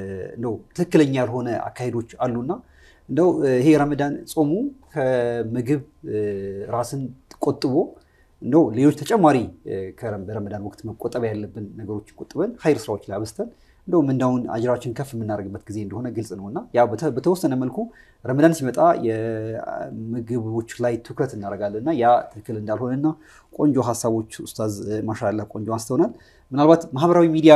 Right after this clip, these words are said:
ቅድም በተወሰነ መልኩ ስለ ማህበራዊ ሚዲያ እያወራን ነበርና ያ ጥያቄዎች ነበሩ። እነዛ ጥያቄዎች ወንድም በሽር አሁን ላይ በተለይ በረመዳን ወቅት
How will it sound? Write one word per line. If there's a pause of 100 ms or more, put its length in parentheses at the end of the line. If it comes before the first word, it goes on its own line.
(140)
ቅድም
በተወሰነ
መልኩ
ስለ
ማህበራዊ
ሚዲያ
እያወራን
ነበርና
ያ
ጥያቄዎች
ነበሩ።
እነዛ
ጥያቄዎች
ወንድም (440)
በሽር (800)
አሁን
ላይ (180)
በተለይ
በረመዳን
ወቅት